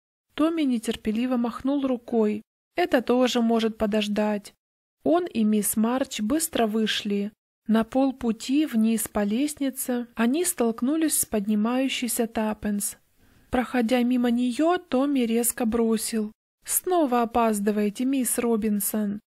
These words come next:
Я ухожу по важному делу». Несколько секунд Таппенс стояла на ступеньках,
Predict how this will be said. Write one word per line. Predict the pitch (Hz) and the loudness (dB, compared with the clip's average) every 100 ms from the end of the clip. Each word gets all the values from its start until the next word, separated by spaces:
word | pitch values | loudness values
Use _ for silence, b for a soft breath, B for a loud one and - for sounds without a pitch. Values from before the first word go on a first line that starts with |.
| _ - | _ -6
Я | 208 247 311 - | 0 2 2 0
ухожу | 240 - 226 233 302 | -2 0 0 2 0
по | - 233 | 0 -2
важному | 220 226 233 269 269 | 0 -2 -2 0 0
делу». | 226 220 214 214 208 220 _ _ _ _ - | -2 0 0 0 -2 -8 _ _ _ _ -2
Несколько | 208 220 214 214 208 202 | 2 2 2 -2 -2 -2
секунд | - 208 - 320 302 - | -2 -4 -2 -2 -4 -4
Таппенс | 247 254 262 247 226 | -4 -2 -2 -2 -2
стояла | - - 226 240 269 254 | -2 0 0 2 0 0
на | 240 | 0
ступеньках, | 233 - 226 277 302 302 240 | -2 -4 -4 -2 -2 -4 -6